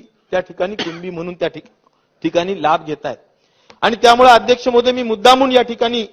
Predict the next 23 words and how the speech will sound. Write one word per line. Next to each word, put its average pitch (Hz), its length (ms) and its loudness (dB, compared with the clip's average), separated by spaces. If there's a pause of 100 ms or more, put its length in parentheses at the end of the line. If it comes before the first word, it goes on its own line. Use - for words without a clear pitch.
(360)
हे 208 60 4
दाखले 196 380 4
या 240 80 6
ठिकाणी 226 360 -4
सांगू 202 300 -4
इच्छितो 180 420 -12 (540)
की 302 280 -8 (720)
अशा 185 280 0
पद्धतीचा 226 680 -4
जो 214 160 -4
काही 226 240 -8
संदर्भ 202 500 0
आहे, 147 120 -4 (480)
त्या 220 100 2
दृष्टिकोनातून 202 800 -10
मराठा 202 340 -2
आरक्षण 202 520 -4 (240)
हे 190 100 -6
मिळालं 185 360 0
पाहिजे, 202 340 -6
मराठा 190 400 -8
समाजाला 185 440 -8
आरक्षण 180 360 -6